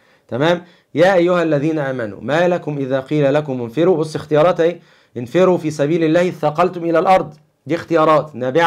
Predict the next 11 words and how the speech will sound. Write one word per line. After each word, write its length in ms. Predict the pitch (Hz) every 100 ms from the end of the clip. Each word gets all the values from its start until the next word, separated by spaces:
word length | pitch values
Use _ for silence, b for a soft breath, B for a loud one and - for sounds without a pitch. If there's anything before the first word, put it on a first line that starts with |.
| 156
عن 160 | 139
إيه؟ 340 | 151 156 151 - _ _ _ _
عن 160 | 123 135
فكرة 420 | 226 233 135 98 _ _ _ _ _ 117
إن 100 | 123
الدنيا، 520 | 120 175 190 151 -
الدنيا 360 | 139 156 190
جامدة 360 | 170 190 208 196
والآخرة 420 | 190 180 190 190
على 360 | 190 180 170 165
مهلنا. 500 | 165 151 196 185 -